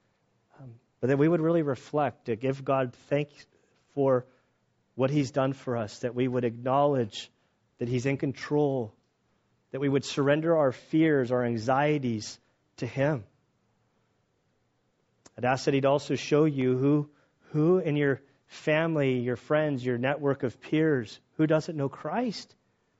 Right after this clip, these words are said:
How can you be a part of that, or can you be praying for them? And so, Father, we do thank you, Lord. Lord, I come to you and I confess that it's so easy to allow my flesh to get out of control, that,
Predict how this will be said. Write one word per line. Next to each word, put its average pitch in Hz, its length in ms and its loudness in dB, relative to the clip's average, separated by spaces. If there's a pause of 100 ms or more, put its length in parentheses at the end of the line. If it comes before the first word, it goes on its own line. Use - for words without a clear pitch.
(260)
How - 160 -6
can 190 180 -2
you 190 180 2
be 180 120 0
a 175 60 2
part 196 300 0
of 165 140 -2
that, 123 160 0
or 117 180 -2
can 147 120 -4
you 147 100 -4
be 151 120 -2
praying 190 400 0
for - 220 -10
them? 98 220 -16 (1200)
And 120 120 -12
so, 143 120 0
Father, 160 320 0
we 151 160 0
do 143 200 0
thank 147 380 -4
you, 120 100 -4
Lord. 113 320 -4 (960)
Lord, 127 160 0
I 135 100 2
come 139 240 -6
to - 140 -8
you 123 180 0
and 117 100 -2
I 123 120 -2
confess 120 680 -8 (2000)
that 131 120 2
it's 120 120 -6
so 147 480 2
easy 120 440 -2
to - 220 -10
allow 120 240 0
my 117 220 -4
flesh 113 480 -4
to 110 100 -10
get 113 100 -2
out 110 140 0
of 107 100 -6
control, 110 720 -6
that, 104 280 -10